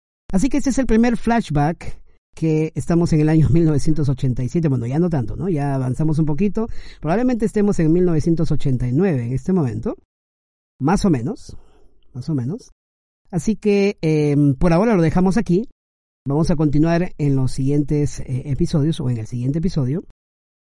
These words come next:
Quiero dejar nada más en este episodio algo que creo que es muy importante. Y es que hay dos preguntas. ¿Por qué y para qué?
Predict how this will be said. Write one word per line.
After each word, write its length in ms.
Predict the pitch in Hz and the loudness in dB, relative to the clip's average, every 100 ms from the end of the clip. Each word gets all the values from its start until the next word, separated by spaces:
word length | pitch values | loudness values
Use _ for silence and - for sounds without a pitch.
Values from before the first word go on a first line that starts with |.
| - | -8
Quiero 200 | 233 240 | -2 0
dejar 280 | 180 202 180 | 2 2 2
nada 140 | 156 | 2
más 180 | 156 156 | 2 2
en 100 | 156 | 2
este 160 | 147 143 | 0 -2
episodio 600 | 143 - 160 160 160 - | -2 0 2 2 2 -2
algo 300 | 156 175 180 | 0 0 0
que 420 | - 151 139 131 - - - - | -2 -2 -2 -4 -6 -16 -20 -6
creo 180 | 254 | -4
que 80 | 220 | -2
es 80 | 170 | 2
muy 140 | 170 | 4
importante. 600 | 156 - 113 101 - - - - - - - - - - | 4 4 4 -2 -6 -8 -6 -4 -4 -8 -12 -16 -20 -6
Y 200 | 147 147 | -2 0
es 160 | 151 - | 0 -2
que 120 | 143 | -2
hay 140 | 147 | 0
dos 180 | 143 180 | 0 2
preguntas. 600 | - 127 101 - - - | 2 2 -4 -12 -16 -8
¿Por 160 | - - | -4 -2
qué 280 | - - 285 | -2 -4 -4
y 80 | 147 | -4
para 220 | 127 110 | -4 -6
qué? 220 | - - | -10 -16